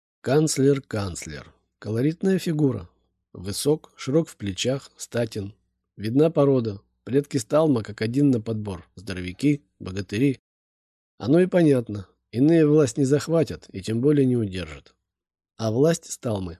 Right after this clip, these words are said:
получили ещё во времена, когда общество только-только вставало на ноги.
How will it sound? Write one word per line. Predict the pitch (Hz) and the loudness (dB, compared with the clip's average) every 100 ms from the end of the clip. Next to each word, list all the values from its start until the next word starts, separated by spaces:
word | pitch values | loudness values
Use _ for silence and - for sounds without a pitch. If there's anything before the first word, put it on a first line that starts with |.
| _ | _
получили | 107 110 - 160 | -6 -4 -4 0
ещё | 143 - 147 - | 0 2 0 0
во | 127 131 | -6 0
времена, | 131 131 147 170 | 4 6 4 2
когда | 131 123 131 123 | 0 -4 -2 -2
общество | - 165 113 - 110 | -4 -4 -6 -6 -8
только-только | 107 165 160 143 135 135 131 | -2 -2 -2 -4 -2 -2 -4
вставало | 113 113 107 104 | -6 -4 -2 -2
на | 104 95 | -4 -6
ноги. | 82 80 - | -8 -14 -16